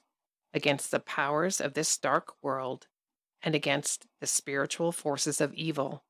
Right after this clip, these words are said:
in the heavenly realms." Bill expected to walk down to the field together,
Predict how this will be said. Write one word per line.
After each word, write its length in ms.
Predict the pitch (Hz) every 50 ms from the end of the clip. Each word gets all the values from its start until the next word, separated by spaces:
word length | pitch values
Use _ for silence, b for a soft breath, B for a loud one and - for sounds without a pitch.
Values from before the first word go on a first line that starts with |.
| _ _ -
in 100 | 170 156
the 80 | 143
heavenly 400 | - - 147 135 139 139 143 143
realms." 540 | 143 131 131 127 127 135 147 - - - - - _ _ _ _ _ _ _ _ _ _ _ _ _ _ _ _ _ _ _ _ _ _ _ _ _ _ _ _ _ _ _ _ _ _ _ _ _ _ _ _ _ _ _
Bill 200 | - 190 196 202
expected 480 | 190 190 - - - 147 - - 151 -
to 100 | - 151
walk 260 | 147 143 147 - -
down 220 | - 156 147 156
to 100 | 151 165
the 80 | 160 151
field 300 | - - 139 139 127 -
together, 500 | - 151 156 151 151 143 - - 147